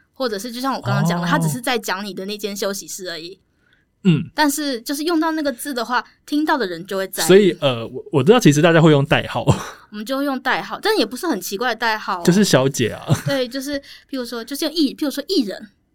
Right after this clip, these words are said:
Speaker 1: 如果乐团的话就会讲主唱、吉他手。
Speaker 2: 哦，哦，哦，哦，哦。
Speaker 1: 对，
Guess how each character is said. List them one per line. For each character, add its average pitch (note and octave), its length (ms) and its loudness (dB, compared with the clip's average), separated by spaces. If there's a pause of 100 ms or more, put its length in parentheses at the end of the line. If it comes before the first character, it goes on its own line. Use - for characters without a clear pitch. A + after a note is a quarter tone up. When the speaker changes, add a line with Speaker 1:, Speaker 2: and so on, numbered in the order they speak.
(140)
Speaker 1:
如 F4 80 -4
果 E4+ 80 -2
乐 G#4+ 180 4
团 G#3 160 -6
的 G#3 100 -6
话 A#3+ 100 -4
就 A#3+ 80 -2
会 A3+ 60 0
讲 F#3 160 -10
主 - 180 -16
唱、 G#3+ 280 -8 (240)
吉 G#3 120 -12
他 A3 160 -6
手。 - 160 -12 (520)
Speaker 2:
哦， C3 100 0
哦， C3+ 420 0
哦， B2 60 -2 (140)
哦， A#2+ 280 -8
哦。 A#2 320 -10
Speaker 1:
对， - 260 -14